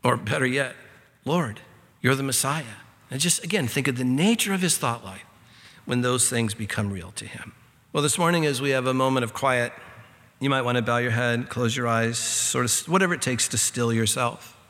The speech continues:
And maybe together we could wonder, is there a recurring thought in your life, or maybe group of thoughts, a way of thinking, that hinders your walk with God?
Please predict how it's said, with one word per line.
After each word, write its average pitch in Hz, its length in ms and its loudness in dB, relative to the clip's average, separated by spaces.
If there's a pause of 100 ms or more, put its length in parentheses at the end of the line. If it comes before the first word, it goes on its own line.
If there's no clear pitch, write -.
And 151 80 2
maybe 185 180 2
together 147 400 2
we 131 160 0
could 120 220 0
wonder, 123 600 2 (460)
is 143 160 2
there 208 200 4
a 196 40 4
recurring 151 640 2
thought 123 600 0
in 127 140 -2
your 156 300 2
life, 110 640 -2 (680)
or - 120 -4
maybe 123 240 0
group 131 440 0
of 131 120 -4
thoughts, - 1400 -6 (300)
a - 60 -6
way 120 120 2
of 107 100 -2
thinking, 120 880 0 (800)
that 139 160 0
hinders 139 420 0
your 123 120 0
walk 104 280 -4
with 98 140 -10
God? 82 260 -14